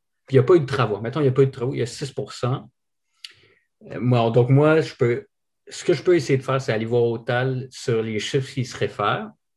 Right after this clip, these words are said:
Puis si c'est complètement abusif, ben là, je peux <coughs> décider de refuser.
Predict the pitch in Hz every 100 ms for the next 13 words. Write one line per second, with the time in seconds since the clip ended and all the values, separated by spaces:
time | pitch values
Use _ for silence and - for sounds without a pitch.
0 | _ _ _ _ _ - - - _ -
1 | 110 - 143 127 123 123 123 120 117 107
2 | 110 143 123 107 107 123 - - - 294
3 | 117 120 110 104 - 98 120 208